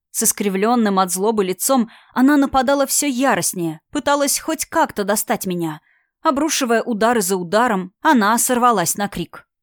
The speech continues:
«Сдохни уже, наконец! Я все равно тебя уничтожу! Ты мне все испортила!» «Если тебя это утешит, я очень тебе сочувствую. Глядя на такую неадекватность, только сочувствовать и остается». Я все же старалась сохранять спокойствие.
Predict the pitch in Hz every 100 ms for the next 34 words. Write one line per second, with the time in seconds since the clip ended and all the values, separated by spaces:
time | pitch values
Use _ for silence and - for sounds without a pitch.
0 | _ _ _ - 277 285 392 269 240 240
1 | 269 240 226 233 277 254 196 - - _
2 | 302 269 254 - 285 269 311 339 226 202
3 | 196 240 247 - 247 180 180 _ _ _
4 | - 311 294 294 - 294 294 - 311 226
5 | - 185 175 - _ _ _ - 339 339
6 | 285 247 240 220 240 220 190 - 185 -
7 | 226 - 247 240 285 - 302 269 202 185
8 | 180 - 170 - 170 170 - _ - 285
9 | 302 330 277 240 233 214 254 254 226 208
10 | 196 180 214 269 240 - - - - 277
11 | 277 269 233 - 247 - 254 240 247 226
12 | - 226 285 - 190 156 _ _ _ _
13 | _ 240 269 254 269 247 254 - 226 262
14 | 247 - 254 247 240 240 - 240 214 170
15 | - 160 156